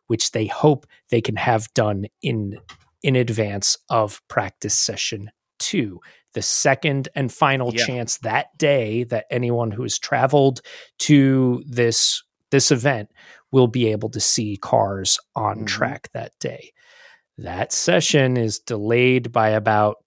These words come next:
Speaker 1: two hours or so and is
Speaker 2: Yep.
Speaker 1: not set to begin until two in the morning, two thirty in the morning, local
Speaker 2: Initially,
Speaker 1: time.
Speaker 2: it was two o'clock, and then it got pushed back further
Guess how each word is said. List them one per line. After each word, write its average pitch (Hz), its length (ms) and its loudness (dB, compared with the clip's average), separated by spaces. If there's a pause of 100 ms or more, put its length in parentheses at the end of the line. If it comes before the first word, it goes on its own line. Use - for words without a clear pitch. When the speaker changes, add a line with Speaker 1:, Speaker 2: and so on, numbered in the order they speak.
Speaker 1:
two 180 360 -2
hours 185 720 0
or 220 100 -4
so 226 600 4 (100)
and 123 200 2
is 113 140 2 (120)
Speaker 2:
Yep. 120 60 0
Speaker 1:
not 117 300 2
set - 500 2
to - 120 -2
begin 110 840 0 (480)
until 113 800 4 (180)
two 143 440 6
in 131 260 4
the 123 100 4
morning, 147 560 4
two 135 260 -2
thirty 131 480 2
in 135 100 0
the 131 80 4
morning, 135 400 4
local 110 440 2
Speaker 2:
Initially, 151 480 4
Speaker 1:
time. 196 100 2
Speaker 2:
it 135 40 -4
was 131 160 -4 (120)
two 135 220 -2
o'clock, 120 420 -2
and 120 120 -6
then 117 80 -6
it 110 80 -12
got 113 220 -8
pushed 120 240 -8
back 101 220 -12
further 92 580 -12